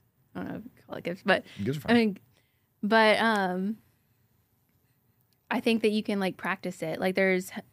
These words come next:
Speaker 1: um, remote viewing,
Speaker 2: Mm-hmm.
Speaker 1: and they actually had a training program for the military to remote view, which is basically, um, where people can,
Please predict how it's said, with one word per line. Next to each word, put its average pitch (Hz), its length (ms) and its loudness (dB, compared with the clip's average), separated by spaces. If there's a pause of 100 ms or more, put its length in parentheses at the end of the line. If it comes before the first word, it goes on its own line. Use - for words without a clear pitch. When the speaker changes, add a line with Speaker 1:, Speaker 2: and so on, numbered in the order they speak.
(160)
Speaker 1:
um, 185 560 -2
remote 208 360 2
viewing, 190 580 -2 (360)
Speaker 2:
Mm-hmm. 170 180 2
Speaker 1:
and 185 560 0 (160)
they 196 120 2
actually 190 400 -2
had 180 360 -2
a 180 580 -2 (400)
training 220 360 0
program 185 360 0
for 180 120 -4
the 175 80 -2
military 185 760 -4
to 196 160 -4
remote 180 420 0
view, 185 360 -2
which 175 180 -4
is 180 120 -6
basically, 180 760 -2 (640)
um, 185 720 0 (1700)
where 190 440 0 (320)
people 220 360 0
can, 185 520 -2